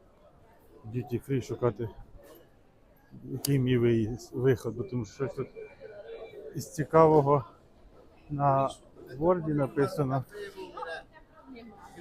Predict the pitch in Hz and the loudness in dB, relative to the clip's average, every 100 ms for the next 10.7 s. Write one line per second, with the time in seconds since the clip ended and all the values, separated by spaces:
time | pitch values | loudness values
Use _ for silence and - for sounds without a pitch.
0 | 202 - - - - - 117 139 123 147 | -4 -2 -2 -2 -2 -8 -4 -4 -2 0
1 | 143 165 160 147 - - 123 131 147 143 | 2 2 2 0 0 -12 -4 2 4 4
2 | 120 110 - - - _ - - - - | 4 0 -4 -20 -20 _ -20 -20 -20 -20
3 | - 123 147 170 151 - 143 135 131 - | -8 0 4 4 4 4 4 0 0 0
4 | 120 - - _ - 101 123 127 120 104 | -2 -10 -20 _ -20 -10 -8 -4 -4 -4
5 | 101 95 - - - - _ _ _ _ | -12 -12 -12 -12 -16 -20 _ _ _ _
6 | _ _ - - - - - - _ _ | _ _ -12 -10 -12 -14 -18 -20 _ _
7 | _ _ 120 127 123 127 - 147 165 151 | _ _ -18 -18 -14 -16 -6 -4 -4 -6
8 | - - - _ _ _ _ _ _ _ | -14 -12 -12 _ _ _ _ _ _ _
9 | _ _ _ - 127 - 120 110 117 120 | _ _ _ -4 -2 2 2 4 0 0
10 | 113 120 - 135 135 123 | 0 -2 0 2 6 4